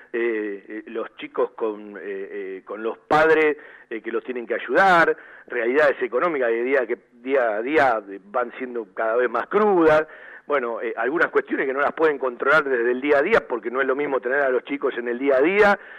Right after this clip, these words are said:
que, bueno, eh, charlar, eh, vía virtual o, eh, a-, acercarse de una u otra manera con algunos bolsones de comida que hicieron. Eh, a todos les pregunté lo mismo,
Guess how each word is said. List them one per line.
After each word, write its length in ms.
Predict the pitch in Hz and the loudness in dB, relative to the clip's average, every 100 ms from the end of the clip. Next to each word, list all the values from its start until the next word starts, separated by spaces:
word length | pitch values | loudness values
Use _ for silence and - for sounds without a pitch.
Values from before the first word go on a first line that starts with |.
| - - - | -20 -16 -4
que, 260 | 147 165 | 0 2
bueno, 380 | 147 143 113 90 107 | 2 0 0 -8 -6
eh, 220 | 101 92 - | -6 -8 -6
charlar, 600 | 120 110 143 147 131 113 | -4 2 4 4 2 -2
eh, 160 | 107 104 | -4 -6
vía 400 | 95 110 127 117 | -10 -4 0 0
virtual 600 | 113 101 175 190 165 139 | -2 0 4 6 6 4
o, 400 | 120 107 101 95 | 2 -2 -6 -10
eh, 160 | 95 | -8
a-, 480 | 98 110 - 107 110 | -6 -6 -6 -10 -8
acercarse 640 | 104 127 107 156 151 - 131 | -8 -6 -4 0 0 2 0
de 80 | |
una 140 | 135 127 | 0 0
u 80 | 131 | 0
otra 200 | 117 120 | -2 -2
manera 220 | 143 147 | 0 0
con 140 | 117 | 0
algunos 280 | 120 131 120 | -2 0 0
bolsones 380 | 120 117 131 123 | -2 -2 -2 0
de 100 | 113 | 0
comida 320 | 120 135 123 | 0 0 -2
que 80 | 110 | -4
hicieron. 500 | 113 180 175 160 165 - - - - - - | -2 2 4 4 2 -12 -16 -18 -18 -14 -6
Eh, 320 | 165 170 - 190 | -2 -4 -4 -2
a 80 | |
todos 200 | - 311 | 0 0
les 120 | 262 220 | 2 2
pregunté 360 | 170 170 190 | 2 2 2
lo 120 | 180 | 2
mismo, 440 | 151 135 117 113 | 2 0 0 -2